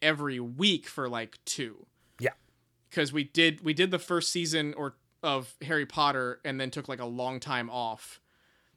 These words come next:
Speaker 1: before we even, like, edited it or anything. And then we started going hard and doing it every week.
Speaker 2: Practically religion.
Speaker 1: Thanks, covid.
Speaker 2: <laughs>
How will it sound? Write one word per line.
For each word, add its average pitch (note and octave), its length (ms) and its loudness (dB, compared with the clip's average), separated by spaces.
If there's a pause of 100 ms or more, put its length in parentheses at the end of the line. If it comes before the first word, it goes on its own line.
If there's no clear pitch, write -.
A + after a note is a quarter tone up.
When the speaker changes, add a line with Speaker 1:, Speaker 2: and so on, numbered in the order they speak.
(260)
Speaker 1:
before C3+ 260 -4
we B2+ 100 -4
even, A#2 220 -4
like, A2 240 -10 (100)
edited A2 400 -4
it A2+ 220 -16
or A#2 100 -10
anything. A#2 540 -10 (640)
And B2 200 -2
then A2+ 460 -4 (400)
we B2+ 160 -4
started A#2 400 -4
going A#2+ 360 -2
hard A2+ 640 -6 (120)
and A2+ 220 -6
doing A#2 200 -6
it A2 120 -8
every A2 180 -8
week. D#3+ 300 0 (680)
Speaker 2:
Practically F#2+ 480 -6
religion. D2 640 -8 (540)
Speaker 1:
Thanks, G#3 260 2
covid. D#3+ 480 2 (340)
Speaker 2:
<laughs> D4 580 4